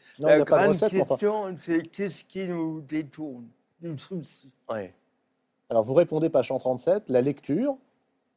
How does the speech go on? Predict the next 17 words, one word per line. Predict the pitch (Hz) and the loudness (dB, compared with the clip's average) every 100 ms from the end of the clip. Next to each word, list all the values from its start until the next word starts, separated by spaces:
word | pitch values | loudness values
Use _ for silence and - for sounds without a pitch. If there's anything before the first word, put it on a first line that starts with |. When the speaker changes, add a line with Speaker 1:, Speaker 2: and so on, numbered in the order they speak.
| _ _ 107 | _ _ -4
Speaker 1:
la | 107 | 0
méditation, | 117 113 117 104 139 220 | 0 0 -2 -2 -4 -4
soit, | 233 120 180 - _ _ _ _ - | -2 0 0 -2 _ _ _ _ -6
une | 139 | 0
partie | 139 220 277 | 0 0 -2
de | |
jambes | 196 202 | 0 2
en | 160 | 4
l'air. | 131 110 147 - _ _ _ _ _ _ _ | 4 4 2 -6 _ _ _ _ _ _ _
Speaker 2:
Pour | - 202 196 | 4 6 6
certains, | - - 202 - - 226 220 196 | -2 -2 -2 -2 -4 -2 0 -2
oui. | 160 185 190 - _ _ _ | -2 -4 -6 -10 _ _ _
Et, | 156 160 139 156 175 190 | -2 -2 -2 0 2 4
et, | 180 - - - 160 | 2 -2 -18 -20 -8
oui, | 175 185 156 208 - _ _ _ | -6 -6 -8 -16 -20 _ _ _
oui, | 220 240 202 _ _ _ | -4 -4 -4 _ _ _
pas, | 202 | 2